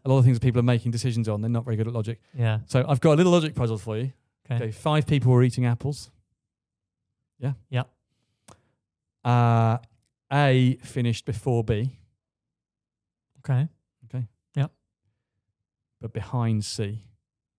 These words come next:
Speaker 1: Okay.
Speaker 2: Okay.
Speaker 1: So there's persons A, B, and C.
Speaker 2: Yep.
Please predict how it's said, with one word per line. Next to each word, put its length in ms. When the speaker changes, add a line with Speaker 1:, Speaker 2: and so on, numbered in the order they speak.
Speaker 1:
Okay. 220
Speaker 2:
Okay. 220
Speaker 1:
So 60
there's 140
persons 420
A, 120
B, 160
and 80
C. 260
Speaker 2:
Yep. 200